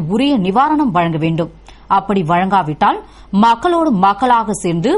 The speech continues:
புதுவை ஸ்தம்பிக்கும் வகையில் போராட்டம் நடத்துவோம் என்று கூறினார். அப்போது சட்டமன்ற உறுப்பினர் லட்சுமி நாராயணன், பொதுச் செயலாளர் வெற்றி செல்வம், வட்டார காங்கிரஸ் தலைவர்கள் திருமுருகன், முரளி, சரவணன், விஸ்வநாதன்,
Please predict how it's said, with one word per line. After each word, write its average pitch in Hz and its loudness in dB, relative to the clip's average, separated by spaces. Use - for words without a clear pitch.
புதுவை 220 0
ஸ்தம்பிக்கும் 254 0
வகையில் 226 0
போராட்டம் 208 0
நடத்துவோம் 196 -2
என்று 170 -2
கூறினார். 151 -4
அப்போது 208 0
சட்டமன்ற 214 -2
உறுப்பினர் 196 -2
லட்சுமி 180 -4
நாராயணன், 170 0
பொதுச் 220 2
செயலாளர் 208 2
வெற்றி 180 -4
செல்வம், 185 -2
வட்டார 214 2
காங்கிரஸ் 190 -2
தலைவர்கள் 180 0
திருமுருகன், 208 0
முரளி, 190 0
சரவணன், 185 2
விஸ்வநாதன், 196 0